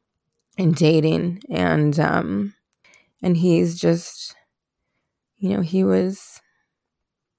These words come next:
he was so unapologetically Tyrone Xavier Jones and, and took up all the space,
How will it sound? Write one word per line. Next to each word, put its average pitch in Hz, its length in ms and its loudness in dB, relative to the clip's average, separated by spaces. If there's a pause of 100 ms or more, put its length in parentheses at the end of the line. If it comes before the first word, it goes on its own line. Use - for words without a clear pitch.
(160)
he - 160 0
was 185 140 0
so 185 340 4
unapologetically 180 1300 2 (560)
Tyrone 175 640 2
Xavier 156 440 2
Jones 156 680 -4 (300)
and, 170 680 -2 (1040)
and 185 140 2
took 185 240 -2
up - 340 2 (560)
all 180 240 8
the 180 100 2
space, 175 680 0